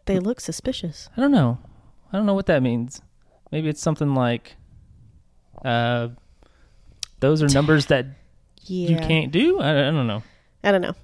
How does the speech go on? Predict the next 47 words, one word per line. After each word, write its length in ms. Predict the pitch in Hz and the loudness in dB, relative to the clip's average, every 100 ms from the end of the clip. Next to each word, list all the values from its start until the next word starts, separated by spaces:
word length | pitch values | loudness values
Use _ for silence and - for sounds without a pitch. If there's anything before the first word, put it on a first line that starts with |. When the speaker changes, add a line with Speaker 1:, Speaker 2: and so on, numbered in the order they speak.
| - | -10
Speaker 1:
Tape? 420 | - 208 277 - | 0 2 2 -2
You've 220 | - - | -8 -8
taped 320 | - 214 233 220 | -4 -2 0 4
off, 380 | 240 285 - - | 4 2 -8 -6
uh, 260 | 196 196 190 | -2 0 0
an 160 | - 185 - | 0 -2 -2
eight 300 | 214 311 - _ - | -2 -4 -10 _ -10
to 100 | 214 | -4
make 180 | 208 196 | -2 0
it 80 | |
a 60 | 196 | -2
three? 380 | - 208 226 320 370 - - - - _ | -2 -2 -2 -2 -12 -18 -20 -20 -20 _
Speaker 2:
Yeah, 300 | - 214 180 | 6 6 6
maybe 240 | 139 156 160 | 4 2 0
it's 120 | 151 | 0
that. 880 | 151 147 127 349 - 285 285 320 277 - | 2 8 12 12 12 12 12 8 6 2
Speaker 1:
<laughs> 60 | - - 196 | -12 -8 0
No, 640 | 196 185 160 151 147 147 | 6 8 6 4 2 0
Speaker 2:
We 40 | 151 | 2
Speaker 1:
don't 160 | - 180 | 2 4
do 80 | |
Speaker 2:
taped 140 | 180 156 | 4 4
Speaker 1:
that. 80 | 175 | 4
Speaker 2:
off 160 | 165 151 | 2 0
the 180 | 151 151 | -2 0
eight 180 | 165 - | -4 -4
to 80 | |
make 160 | 147 143 | -4 -2
it 40 | |
look 140 | 131 156 | -2 2
like 160 | 147 | 2
an 100 | 131 - | 2 0
H. 480 | 143 117 - - - - | -2 -4 -8 -12 -12 -6
Speaker 1:
Y-, 140 | 226 - - 185 _ | -6 -6 -16 -20 _
can 160 | - 185 | -6 -4
you, 120 | 175 - _ _ _ _ | -4 -8 _ _ _ _
that 320 | - - _ - | -4 -4 _ -8
Speaker 2:
Kind 280 | - 147 | -4 -2
of. 140 | 131 139 | -2 -4
Speaker 1:
is 120 | 202 185 | -6 -6
that 120 | 269 | -6
possible? 540 | 349 339 427 440 392 - - | -8 -8 -6 -6 -6 -8 -2
Speaker 2:
The 60 | |
bottom 280 | 139 143 147 | 2 4 4
and 100 | 143 | 2
the 60 | 131 | 0
top. 340 | 151 - _ | -2 -4 _